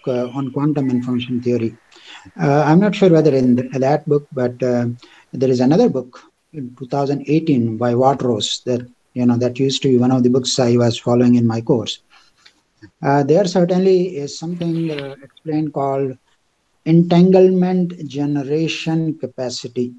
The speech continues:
So you have a transmitter, you have a receiver, and they are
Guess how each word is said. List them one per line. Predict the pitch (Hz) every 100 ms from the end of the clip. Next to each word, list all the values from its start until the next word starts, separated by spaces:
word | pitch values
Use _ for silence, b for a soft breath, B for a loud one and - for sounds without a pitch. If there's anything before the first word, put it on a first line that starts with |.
| _ _ _ _ _ b b _ -
So | 180 170 160
you | 180
have | 170 180 185 185 165
a |
transmitter, | 139 147 147 208 190 220 147
you |
have | 131 131
a | 123
receiver, | 123 180 185 190 185 B B _
and | 143 143
they |
are | 151